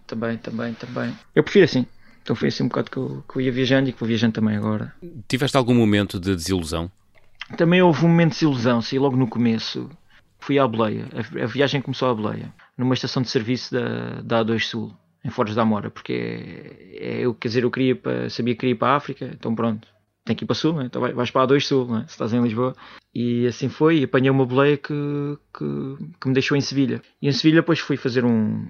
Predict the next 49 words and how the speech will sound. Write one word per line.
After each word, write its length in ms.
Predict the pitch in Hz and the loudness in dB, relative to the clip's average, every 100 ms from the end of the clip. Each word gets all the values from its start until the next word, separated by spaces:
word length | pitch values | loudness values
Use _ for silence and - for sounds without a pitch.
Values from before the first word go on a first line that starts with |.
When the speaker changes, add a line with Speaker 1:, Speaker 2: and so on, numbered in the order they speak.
| - - | -12 -6
Speaker 1:
um 80 | |
périplo, 460 | 110 156 156 110 120 | 2 4 4 2 -2
fui 120 | 117 | -4
caminhar 320 | 113 127 127 123 | -2 2 2 2
um 60 | |
bocadinho 320 | 113 127 123 | 2 0 0
pelo 200 | 113 123 | -2 -6
centro 580 | 123 - 151 156 175 202 - | -6 -4 -2 -4 -6 -10 -16
e 40 | - | -10
de 80 | - | -8
repente, 560 | - 165 160 180 180 - - - - | -2 -2 0 -4 -4 -8 -20 -20 -6
ah, 500 | 139 135 135 135 131 | 0 2 2 0 -2
não 80 | 127 | -2
sei 120 | 120 | -2
se 100 | - 139 | 0 0
era 60 | |
porque 140 | 117 - | 0 -4
eu 20 | |
estava 260 | - 135 131 | 0 0 2
com 120 | 139 | 2
a 40 | |
mochila, 480 | 120 - 143 156 135 | 2 2 4 6 4
também 220 | 127 127 | 0 -2
levava 240 | 123 131 113 | 0 0 2
uma 180 | 113 101 | -2 0
barba, 600 | 110 143 127 123 101 - - - _ | 2 2 0 -6 -12 -14 -20 -20 _
enfim, 280 | 127 110 120 | -12 -10 -6
não 80 | 113 | -6
sei 160 | 110 117 | -6 -6
se 100 | - | -4
na 60 | |
altura 340 | 120 117 123 113 | -4 -2 -6 -4
eles 180 | 117 113 | -8 -10
estavam 280 | - 107 113 | -8 -6 -6
um 40 | |
bocadinho 420 | 110 117 110 110 - - - - - | -6 -6 -4 -6 -10 -20 -20 -20 -4
mais 140 | 233 226 | -2 -2
preocupados, 680 | 127 - - 113 123 - | -4 -6 2 2 2 -2
também 240 | - 110 110 | -6 -2 0
na 100 | 110 | -2
sequência 400 | - 117 - - | -4 -6 -4 -8
do, 340 | 123 - - - _ - - - _ - | -8 -10 -12 -18 _ -20 -20 -20 _ -8
daquele 300 | 110 120 117 | -2 2 2
atentado 460 | 117 113 117 - | 0 0 -2 -4
que, 220 | - 117 117 | -8 -8 -6
que 60 | 123 | -6
houve 140 | 110 | -2
em 60 | 117 | -2
Atocha, 560 | 113 120 123 120 120 | -2 -2 -2 -2 -6